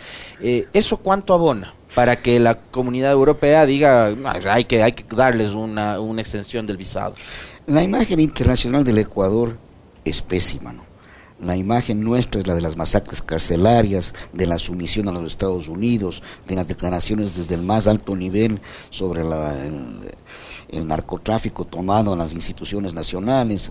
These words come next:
Speaker 2: todo lo que tú acabas de decir. Todo eso se refleja en los debates al interior de la Unión Europea. En la propia Comisión de Libertades y Civiles, en la cual hubo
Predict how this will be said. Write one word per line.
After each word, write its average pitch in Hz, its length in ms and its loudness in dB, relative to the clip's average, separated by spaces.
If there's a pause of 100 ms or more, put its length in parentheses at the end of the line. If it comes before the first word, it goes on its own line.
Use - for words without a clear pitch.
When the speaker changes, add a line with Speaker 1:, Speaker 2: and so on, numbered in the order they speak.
(160)
Speaker 2:
todo 123 280 0
lo 95 100 -2
que 78 240 -8 (100)
tú 107 140 -2
acabas 90 380 -2
de 80 80 -2
decir. 73 360 -2 (720)
Todo 196 260 4
eso 107 300 4 (420)
se 127 200 2
refleja 139 640 4 (320)
en 101 120 -2
los 98 160 -4
debates 104 460 2
al 90 80 0
interior 95 400 -2
de 95 80 0
la 85 80 0
Unión 92 240 -4
Europea. 92 520 -4 (420)
En 123 160 4
la 120 120 2
propia 170 400 2
Comisión 131 600 0
de 90 440 0
Libertades 95 680 2
y 73 280 -8
Civiles, 98 640 2 (240)
en 87 140 -2
la 92 80 0
cual 113 260 -2
hubo 110 260 -2